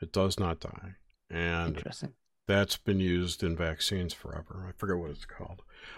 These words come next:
Speaker 1: Uh, this is the graph I was talking about.
Speaker 2: Yeah.
Speaker 1: And I'll share this with the chat in a second.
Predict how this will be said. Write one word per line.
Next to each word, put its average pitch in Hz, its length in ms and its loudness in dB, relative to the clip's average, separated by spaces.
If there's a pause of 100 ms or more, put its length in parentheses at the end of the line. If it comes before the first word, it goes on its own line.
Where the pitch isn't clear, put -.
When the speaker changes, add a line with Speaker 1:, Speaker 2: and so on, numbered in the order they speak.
(120)
Speaker 1:
Uh, 107 160 8
this 143 300 10
is 160 120 8
the 135 80 10
graph 107 300 8
I 101 40 10
was 95 120 4
talking 98 260 4
about. 80 220 2 (640)
Speaker 2:
Yeah. 131 200 4 (320)
Speaker 1:
And 101 120 2
I'll 95 80 4
share 101 240 6
this 92 240 4
with 87 100 -2
the 85 80 -6
chat 92 260 2
in - 60 -8
a - 40 -4
second. - 360 -4